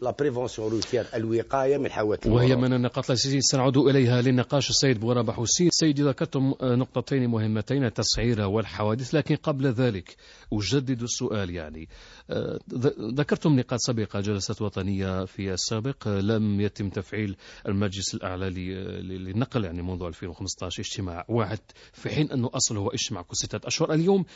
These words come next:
Speaker 2: فيه، آه، مسؤول جديد على رأس القطاع، فيه أكيد،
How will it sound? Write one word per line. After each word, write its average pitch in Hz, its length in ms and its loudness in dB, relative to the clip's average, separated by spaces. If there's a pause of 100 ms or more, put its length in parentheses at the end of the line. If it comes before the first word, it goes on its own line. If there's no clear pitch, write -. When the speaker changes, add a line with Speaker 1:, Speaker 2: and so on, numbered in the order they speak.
(200)
Speaker 2:
فيه، 175 420 2
آه، 123 380 2 (320)
مسؤول 131 300 2
جديد 139 320 2
على 104 220 0
رأس 123 200 -2
القطاع، - 240 -8 (140)
فيه 135 260 2
أكيد، 131 380 2